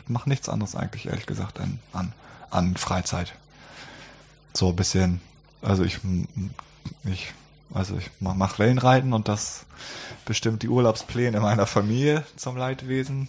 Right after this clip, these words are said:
manchmal derer, weil immer kalter Wind nervt auch. Aber ja, alles andere so im Alltag, Freizeit im Alltag, komplett Band. Also immer, also alles. Und wenn man nicht,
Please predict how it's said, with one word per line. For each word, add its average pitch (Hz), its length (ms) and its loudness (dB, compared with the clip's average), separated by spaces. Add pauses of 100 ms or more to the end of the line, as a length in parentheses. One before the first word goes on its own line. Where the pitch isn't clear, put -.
manchmal 131 340 -2
derer, 135 440 0
weil 127 240 2 (640)
immer 113 200 -2
kalter 107 380 0
Wind 110 140 0
nervt 113 280 2
auch. 143 280 2 (1200)
Aber 107 720 2 (540)
ja, 95 140 2
alles 117 200 2
andere 131 320 2
so 147 180 6
im 123 120 2
Alltag, 170 460 2
Freizeit 147 380 -2
im 117 120 -4
Alltag, 131 420 -4
komplett 113 480 -6
Band. 92 320 -4 (540)
Also 92 300 -4
immer, 95 260 -4
also 95 240 -2 (560)
alles. 98 360 -6 (340)
Und 101 180 -10 (100)
wenn 98 100 -4
man 98 200 -2
nicht, 104 320 -8